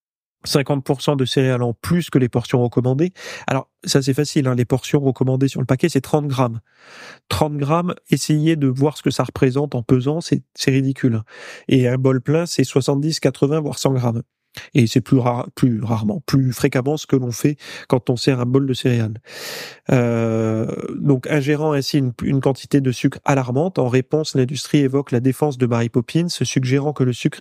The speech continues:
aide à rendre leurs céréales plus attrayantes, malgré les critiques accusant ces produits d'être de véritables aliments ultra transformés. Alors oui, parce qu'en fait, dans l'article, il disait aussi, oui, mais,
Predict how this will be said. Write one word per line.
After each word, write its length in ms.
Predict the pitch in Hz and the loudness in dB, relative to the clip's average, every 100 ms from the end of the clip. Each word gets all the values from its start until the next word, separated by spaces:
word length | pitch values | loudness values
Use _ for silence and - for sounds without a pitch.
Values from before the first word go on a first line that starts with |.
| - | -2
aide 240 | 156 143 - | -2 -2 -4
à 140 | 127 120 | -2 0
rendre 340 | 143 139 120 | 0 0 -2
leurs 160 | 120 - | -4 -2
céréales 480 | 135 123 139 147 | 0 0 0 -2
plus 280 | 131 - 170 | -4 -2 0
attrayantes, 640 | 156 - 131 131 170 - - - - - - 143 | 0 0 0 0 -4 -10 -18 -16 -14 -16 -4 0
malgré 400 | 139 139 139 156 | 0 0 0 0
les 100 | 127 | 0
critiques 400 | 139 135 151 139 | -2 0 0 0
accusant 420 | 123 139 131 156 | 0 -2 0 0
ces 160 | - | -2
produits 420 | 131 - 131 147 160 | -2 0 0 0 0
d'être 340 | 135 - 135 | -2 0 -2
de 140 | 131 | 0
véritables 600 | 117 135 127 117 156 139 - - | 0 0 -2 -2 -2 -2 -6 -2
aliments 400 | 131 131 147 156 | 0 0 -2 -2
ultra 240 | - - | -4 -4
transformés. 520 | - 139 - - - - _ _ _ - - - - - - | -4 -4 -2 -2 -2 -8 _ _ _ -18 -14 -14 -14 -6 -2
Alors 160 | 135 | 0
oui, 180 | 160 180 | 2 2
parce 160 | 147 - | 2 2
qu'en 120 | 131 | 0
fait, 120 | 160 | 2
dans 120 | 139 | 0
l'article, 380 | 127 123 165 139 | 0 0 -2 0
il 40 | 135 | 0
disait 200 | 127 139 | 2 2
aussi, 280 | 127 - | 2 0
oui, 140 | 165 160 | 0 0
mais, 180 | 127 | 0